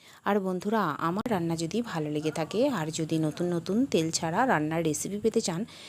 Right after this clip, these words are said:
তাহলে আমার চ্যানেলটিকে সাবস্ক্রাইব করুন আর পাশে থাকা ঘন্টাটি বাজিয়ে দিন।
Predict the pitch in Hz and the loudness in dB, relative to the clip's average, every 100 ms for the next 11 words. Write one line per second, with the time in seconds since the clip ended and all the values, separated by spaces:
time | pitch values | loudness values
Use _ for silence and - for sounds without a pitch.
0 | - - 185 226 302 294 190 240 - 190 | -10 -2 2 4 4 4 4 0 0 -2
1 | 170 165 165 240 294 175 - - 196 226 | 0 -2 0 0 0 -4 -6 -2 0 0
2 | - 269 349 440 - - 160 - 170 165 | 2 0 0 -2 -6 -4 -4 -4 -6 -8
3 | 294 - 156 151 147 269 170 143 139 135 | -8 -6 -4 -4 -4 -2 -2 -4 -6 -6